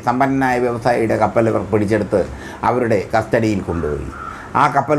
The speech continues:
മോചിപ്പിക്കാൻ ഇതുവരെയും കഴിഞ്ഞിട്ടില്ല. ഇറാൻ ശക്തമായി തിരിച്ചടിക്കും എപ്പോഴും. അവരുടെ,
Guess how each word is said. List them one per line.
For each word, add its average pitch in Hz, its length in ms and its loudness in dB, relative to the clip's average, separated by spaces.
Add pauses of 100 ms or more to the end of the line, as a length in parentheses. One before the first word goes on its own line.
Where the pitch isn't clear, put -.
മോചിപ്പിക്കാൻ 139 640 2
ഇതുവരെയും 101 440 -2
കഴിഞ്ഞിട്ടില്ല. 76 540 -6 (920)
ഇറാൻ 160 240 4 (520)
ശക്തമായി 170 640 2 (240)
തിരിച്ചടിക്കും 117 560 0 (320)
എപ്പോഴും. 98 340 0 (680)
അവരുടെ, 151 320 4